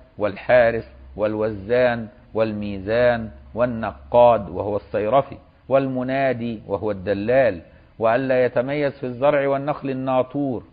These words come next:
وهو بالمهملة أشهر من المعجمة، حافظ الزرع، اللي هو الحارس يسموه الناطور، زي الغفير يعني،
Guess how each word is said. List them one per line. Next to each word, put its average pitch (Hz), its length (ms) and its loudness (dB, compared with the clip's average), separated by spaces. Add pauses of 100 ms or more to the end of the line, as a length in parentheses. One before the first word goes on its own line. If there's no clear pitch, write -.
(640)
وهو 123 260 0
بالمهملة 123 680 0
أشهر 131 260 -2
من 120 140 -8
المعجمة، 117 580 -2 (420)
حافظ 127 420 0
الزرع، 117 420 2 (800)
اللي 110 120 -4
هو 117 80 0
الحارس 156 580 2
يسموه 117 380 -8
الناطور، 117 640 -4
زي 110 140 0
الغفير 113 480 -2
يعني، 95 220 -6